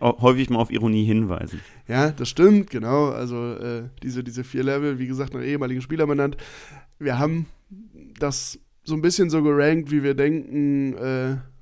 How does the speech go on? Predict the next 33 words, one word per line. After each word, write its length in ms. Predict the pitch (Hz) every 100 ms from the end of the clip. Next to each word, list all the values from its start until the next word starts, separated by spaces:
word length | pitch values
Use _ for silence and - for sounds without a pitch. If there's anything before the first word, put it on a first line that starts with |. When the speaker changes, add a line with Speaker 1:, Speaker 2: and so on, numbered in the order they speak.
| -
Speaker 2:
so 60 | -
ungefähr 520 | 160 160 143 147 147
kommen 280 | 135 151 151
die 80 | 135
Skills 400 | - 160 147 147
hin. 260 | 165 190
Ja, 480 | 165 117 131 147 147
man 200 | 135 117
kann 160 | 131 131
immer 240 | 113 139
diskutieren. 680 | 127 - 110 131 135 135 131
Die, 320 | 110 110 110
wie 120 | 143
gesagt, 240 | 185 175 156
das 80 | 139
ist 60 |
mit 80 | 143
dem 40 | 123
Augenzwinker 540 | 165 175 151 147 143
zu 80 | 127
sehen 180 | 139 135
und 140 | 127 - -
schaut 240 | - 175 175
mal 100 | 143
rein, 200 | 151 160
für 100 | 139
welche 160 | 139
Spieler 320 | 135 170 156
wir 80 | 139
uns 100 | 131
da 100 | 131 123
entschieden 360 | 123 160 160
haben. 300 | 147 135 135